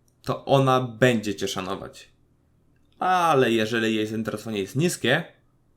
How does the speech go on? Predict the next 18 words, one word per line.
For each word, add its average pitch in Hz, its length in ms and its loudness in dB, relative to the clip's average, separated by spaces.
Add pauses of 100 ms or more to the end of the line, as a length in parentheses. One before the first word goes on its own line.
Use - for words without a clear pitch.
(120)
to - 120 -4
wszystko - 400 -2
będzie 139 240 4
jej 120 120 2
obojętne. 107 560 -2 (260)
Uwierz 120 320 0
mi. 87 160 -12 (1400)
Jeżeli 156 460 0
jej 135 180 2
wszystko 147 340 -6
jest 131 120 -4
obojętne, 156 600 -2 (520)
to 214 160 2
i 170 140 2
tak 147 200 2
samo 127 240 0
z 123 40 -4
szacunkiem. 113 520 -4